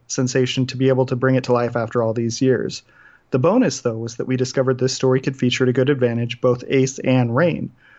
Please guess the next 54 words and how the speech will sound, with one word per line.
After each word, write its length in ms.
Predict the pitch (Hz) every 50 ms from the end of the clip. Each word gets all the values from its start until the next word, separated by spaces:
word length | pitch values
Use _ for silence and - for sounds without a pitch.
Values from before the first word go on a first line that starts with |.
| _ _ _ _ -
working 320 | 143 143 143 - 139 135
with 80 | 131 131
the 100 | 143 127
Doctor 340 | 123 107 107 - - 123
as 100 | 117 117 -
he 80 | 127
probes 340 | 123 - 127 127 123 127 -
the 60 | 139
mystery 400 | 127 123 120 123 - - 131 131
of 100 | 127 113
what 140 | 123 127 123
had 80 | 131 131
occurred 320 | 139 135 - 135 127 120
on 120 | 120 120 123
a 40 |
grain 320 | 120 123 139 147 175 175 156
freighter 340 | - - 123 120 117 120 123
turned 300 | - - 127 127 131 127
ghost 240 | 151 156 160 -
ship. 320 | - - 110 - - - - _ _ _ _ _ _ _ _ _ _ _ -
Other 280 | 156 185 208 190 156
old 180 | 135 131 131 127
friends, 420 | - - 123 120 123 120 120 123 - -
or 140 | 123 123
rather 260 | 120 131 131 123 117 113
foes, 560 | - - 180 196 165 135 131 127 127 - - _
surface 420 | - - 143 131 131 151 147 -
in 60 | 135 131
the 60 | 127
shape 280 | - - 123 123 127
of 100 | 127 120 117
the 60 | 127
Metatraxi, 840 | 120 127 135 143 139 - - 123 117 113 - - - 127 123 123 123 - _ _ _ -
a 100 | 127 127
warlike 420 | 123 135 147 151 143 131 127 -
race 280 | 127 120 123 123 123 -
who'd 220 | - 127 123 123
become 420 | 127 127 123 - 131 123 123 127
something 400 | - - 139 127 131 - 131 123
of 120 | 123 123 127
a 100 | 120 110
feature 420 | - - 170 160 - - 123 117
in 80 | 113 113
this 180 | 113 113 -
series. 540 | - - 139 - - - - - - - - - _ _ _ _ _ _ _ -
And 180 | - 151 156
it 80 | 156 147
does 180 | 220 214 202
go 120 | - 170 165
on 100 | 147 135
a 40 | 131
little 160 | 127 127 123
bit 140 | 123 - -
more, 360 | 113 117 117 117 123 131